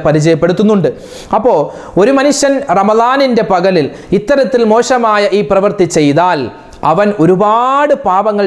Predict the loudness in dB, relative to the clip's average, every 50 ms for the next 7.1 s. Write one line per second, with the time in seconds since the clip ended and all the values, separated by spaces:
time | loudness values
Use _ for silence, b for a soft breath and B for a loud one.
0 | -2 0 0 0 2 0 0 0 0 -2 -2 -2 -2 -2 -2 -2 -2 -2 0 0
1 | 0 0 0 -2 -2 -2 0 0 2 2 0 0 -2 -2 0 0 0 2 2 2
2 | 2 2 0 B B B B B B B -2 0 0 2 0 0 0 0 0 0
3 | 0 0 0 0 0 2 2 2 2 0 -2 -4 -2 -2 0 0 0 0 0 0
4 | 0 0 0 0 0 0 0 0 0 -2 -2 -2 0 0 2 2 2 2 0 -2
5 | -2 -2 -2 0 0 0 -2 -2 0 0 0 0 0 0 0 0 0 0 0 -2
6 | -2 -2 -2 -2 0 0 0 0 -2 -2 -2 -2 -2 -2 -4 -2 0 0 0 2
7 | 0 0